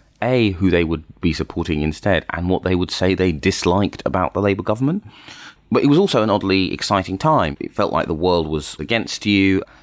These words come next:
We had a very tough battle to hold that particular seat, which we in fact did. And although there were aspects of his political style I didn't agree with, I remember a really awkward moment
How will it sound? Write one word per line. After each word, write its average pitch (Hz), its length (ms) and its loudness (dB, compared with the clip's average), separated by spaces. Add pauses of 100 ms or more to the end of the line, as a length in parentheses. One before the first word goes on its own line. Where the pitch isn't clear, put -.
(160)
We 76 80 -6
had 80 160 -4
a 78 40 -8
very 85 480 2
tough - 220 -6
battle 80 300 -6
to - 80 -8
hold 78 380 -4
that - 260 -6
particular 78 320 -8
seat, 123 320 -2
which - 160 -10
we 71 140 -4
in - 160 -12
fact - 360 -12
did. 123 360 2 (760)
And 113 480 0 (100)
although 107 840 2 (520)
there 85 160 0
were 76 240 0
aspects - 400 -8
of 78 100 -6
his 80 280 -6
political - 360 -10
style 76 580 -2
I 71 200 -2
didn't 69 420 -8
agree 110 220 0
with, 117 280 0
I 76 200 -2
remember 76 420 -4 (160)
a 80 100 -4 (120)
really 95 300 0
awkward 82 300 -2
moment 80 300 -2